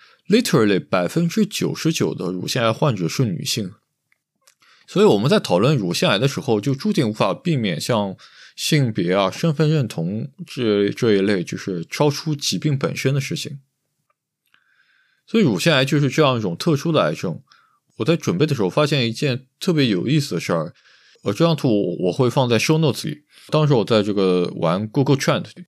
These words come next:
看就是每天、每周各种关键词在 Google 上的搜索量是怎么样变化的。当时我是拿乳腺癌和肺癌比较，从二零零四年 Google Trend 上线开始，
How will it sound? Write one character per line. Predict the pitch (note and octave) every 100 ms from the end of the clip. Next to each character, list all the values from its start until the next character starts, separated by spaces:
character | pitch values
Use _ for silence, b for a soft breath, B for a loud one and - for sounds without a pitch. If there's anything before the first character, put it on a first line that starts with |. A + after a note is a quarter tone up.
| _
看 | - C3 A2+
就 | A2
是 | G#2
每 | G2 F#2+ F2+ E2+ -
天、 | - B2+ B2 B2 -
每 | F2 E2+
周 | - A2+
各 | A2 C3
种 | F#2
关 | F#2+ A#2
键 | A#2+
词 | G#2 - E2 F#2+
在 | A2+ G#2 D#2+ -
Google | D#3 D3+ A#2
上 | A2 A2
的 | F#2+
搜 | - C#3
索 | G2
量 | G2 G#2+
是 | B2
怎 | A2+
么 | E2 G#2+
样 |
变 | A2 E3 F2+
化 | - -
的。 | - _ _ _ _ _ _ _ b b
当 | F#3 F3+
时 |
我 | D#3 G#2+
是 | C3+
拿 | C#3 G2 G#2+ A2+
乳 | G2
腺 | E2+ C#3
癌 | A#2+
和 | B2 G#2
肺 | B2 - G#3
癌 | E2+
比 | D#2 -
较， | - D2 - _ _ _ -
从 | A#2 A#2
二 | E3
零 | C3+ C#3 C3+
零 | G2 A#2
四 | - F3
年 | C3 F2+ F2 F#2+ G2+
Google | - C#3 C#3
Trend | B2+ C#3 A#2+
上 | G2+ C#3+ A#2
线 | - C3 F2
开 | - B2 B2+
始， | - -